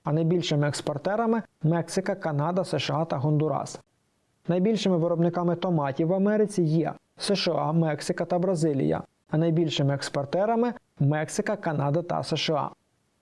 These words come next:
Найбільшими виробниками гороху в Америці є Канада та С Ш А. С Ш А є найбільшим виробником в Америці столового буряку, моркви, капусти та цибулі.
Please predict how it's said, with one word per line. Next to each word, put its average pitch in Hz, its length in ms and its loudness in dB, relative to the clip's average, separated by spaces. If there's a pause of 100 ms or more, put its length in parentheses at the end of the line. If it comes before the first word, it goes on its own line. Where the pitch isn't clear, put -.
(460)
Найбільшими 208 480 2
виробниками 185 580 2
гороху 180 640 0 (440)
в 143 120 2
Америці 165 480 2
є 151 120 2
Канада 151 380 -2
та 151 140 -2
С 156 140 -2
Ш 151 200 -2
А. 135 180 -2 (680)
С - 140 -2
Ш 214 160 0
А 269 60 2
є 247 120 2
найбільшим 190 460 2
виробником 165 460 2
в 196 60 2
Америці 180 460 0 (220)
столового 175 560 0
буряку, 147 680 0 (520)
моркви, 156 600 0 (480)
капусти 180 760 -2 (520)
та 185 140 -2
цибулі. 139 540 0